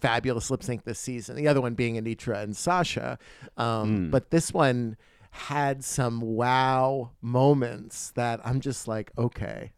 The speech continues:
Speaker 1: all right." I mean, God, the Exorcist moment? I mean
Speaker 2: I did not see that coming. And, you know, I just, I, I know that this is what everyone is saying, but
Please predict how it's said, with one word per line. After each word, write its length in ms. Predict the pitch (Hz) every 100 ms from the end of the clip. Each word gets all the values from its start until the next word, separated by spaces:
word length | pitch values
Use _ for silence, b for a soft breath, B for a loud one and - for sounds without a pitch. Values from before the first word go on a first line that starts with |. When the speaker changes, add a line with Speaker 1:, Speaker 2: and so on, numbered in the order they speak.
| -
Speaker 1:
all 140 | 113
right." 360 | 104 90 - - -
I 80 |
mean, 400 | 196 214 190 175 165 b b b b b b b b b
God, 420 | 165 202 143 131 -
the 140 | 156
Exorcist 600 | 190 - 226 - 247 -
moment? 500 | 240 262 302 302 339 -
I 80 |
mean 380 | 208 220 214 214
Speaker 2:
I 220 | 196 208 330
did 220 | 180 165
not 280 | 180 214 -
see 140 | 233
that 200 | 214 226
coming. 420 | - 247 311 220 156
And, 220 | 190 196
you 180 | 175 190
know, 220 | 202 233 -
I 140 | 180
just, 240 | 185 208 -
I, 100 | 170 - - 147
I 180 | 143 165
know 200 | 165 175
that 100 | 196
this 80 | 185
is 80 | 175
what 80 | 165
everyone 300 | 151 180 170
is 100 | 160
saying, 300 | 190 196 165
but 200 | 175